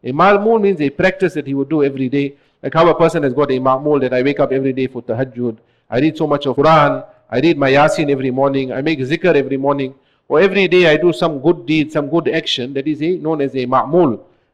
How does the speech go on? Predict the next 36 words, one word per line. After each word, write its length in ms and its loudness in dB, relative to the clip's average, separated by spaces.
And 140 -2
the 60 0
plural 420 6
of 160 2
ma'mul 400 2
is 100 -4
ma'mulat. 840 2
So 80 -6
sometimes 360 0
you 60 2
hear 200 4
this 180 -2
word 180 2
ma'mulat, 600 2
it 140 -10
means 260 -2
the 60 -4
good 320 2
action 380 0
and 160 -2
practices 460 -4
that 160 -2
people 280 -2
have. 360 0
So 80 0
he 180 2
had 260 4
one 240 2
practice, 640 -4
in 140 -12
that 220 0
time 260 2
he 80 -2
had 180 0
one 160 -2
practice 520 -2